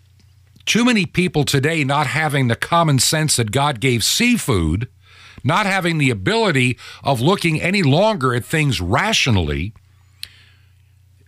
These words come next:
we, we've lost the art of critical thinking a long time ago.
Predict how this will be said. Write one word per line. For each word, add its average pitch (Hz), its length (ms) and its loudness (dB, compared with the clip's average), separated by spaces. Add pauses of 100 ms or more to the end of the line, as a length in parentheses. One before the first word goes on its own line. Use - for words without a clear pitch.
(200)
we, 214 300 2
we've 196 260 2
lost 175 320 2
the 135 140 2
art 120 380 0
of 110 160 -8
critical 135 360 0
thinking 110 440 0
a 92 60 2
long 123 320 2
time 120 280 -2
ago. 80 240 -6